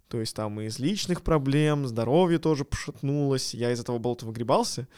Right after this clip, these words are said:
то в начале г-, этого года я вот так вот вылетел из этого болота и, и полетел. И дальше там вот, вот все остальное. Но сейчас, э, под конец года я понимаю, что надо аккуратненько как-то летать,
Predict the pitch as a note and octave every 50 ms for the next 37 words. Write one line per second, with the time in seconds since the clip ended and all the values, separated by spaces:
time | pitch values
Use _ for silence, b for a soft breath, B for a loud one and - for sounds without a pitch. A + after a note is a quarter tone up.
0 | B B B B B B B - B2 A#2 B2 A#2 - D3+ E3+ E3 C#3+ A#2+ A#2 D3
1 | D#3+ C3+ C#3+ B2+ C3 A#2 C#3 C#3 A#2+ B2 A#2+ A#2+ A#2 A#2+ - B2 - B2 - -
2 | - C#3+ A3 C4 A3+ F3+ D3+ C#3 B2+ A#2+ - B2 A#2+ A2 A2+ A2+ A2 A2 G#2 G2+
3 | F#2 - - G3+ A3 G#3 F3 D#3 D3 E3 B3 D4 F#3 - D#3+ C3 C3 B2+ - A#2+
4 | A2+ G2+ - - _ _ _ _ _ _ _ _ - - G#2+ - - - - -
5 | - - - E2 A1+ - - - - - - - - - - G2 G2 - - A#2
6 | A2+ A2 G2 G2 B B B B B B B B B B _ - C3+ C3+ D#3 F3
7 | F#3 F3 E3 D#3 C#3+ B2+ - C3 - - D3 E3 G3+ - - - - C#3 C3 -
8 | - - C3+ C3 C3+ B2+ A2+ A#2+ C#3+ D3+ C#3+ A#2+ - A#2 A2+ A2 A#2 B2 C3 B2+
9 | - - - - A2+ A2 G#2+ G#2+ G#2+ B B B B B B B B B _ _
10 | _ - - - - C#3 D3 D3 D3+ - - D3 - - E3 F#3+ F#3+ - D3 C3+
11 | - - - C3+ B2 - - B2 A#2 A#2 - A3+ C#4 - - - -